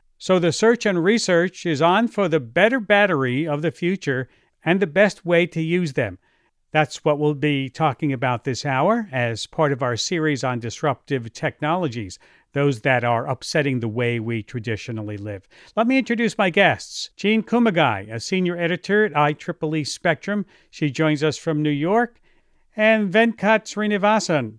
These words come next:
director of the Argonne Collaborative Center for Energy Storage Science.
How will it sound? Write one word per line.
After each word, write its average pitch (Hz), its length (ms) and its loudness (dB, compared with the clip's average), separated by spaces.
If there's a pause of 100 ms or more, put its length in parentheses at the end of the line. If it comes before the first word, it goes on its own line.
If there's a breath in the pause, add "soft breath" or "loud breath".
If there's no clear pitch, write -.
(100)
director 190 520 0
of 175 160 0
the 170 100 0
Argonne 185 460 2
Collaborative 165 720 0
Center 185 480 0
for 151 320 0
Energy 160 420 -2
Storage 190 480 0
Science. 208 440 -2